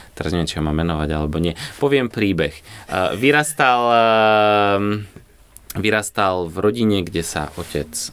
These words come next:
zabil. Potom vyra-, eh, potom, mm, žil teda aj s bratom, s matkou.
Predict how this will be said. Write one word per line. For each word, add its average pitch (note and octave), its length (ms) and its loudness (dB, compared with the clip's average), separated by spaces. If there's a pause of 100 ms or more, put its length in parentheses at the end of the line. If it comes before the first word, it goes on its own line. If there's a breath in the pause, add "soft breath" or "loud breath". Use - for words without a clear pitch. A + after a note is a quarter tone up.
zabil. B2 760 -2 (460 loud breath)
Potom - 240 -6
vyra-, F#2 320 0
eh, F2+ 240 -2
potom, E2+ 480 -4
mm, E2 380 -2
žil E2+ 420 -2 (320)
teda - 240 -6
aj - 40 -8
s - 60 -8
bratom, - 380 -6
s - 80 -12
matkou. G#2 640 -2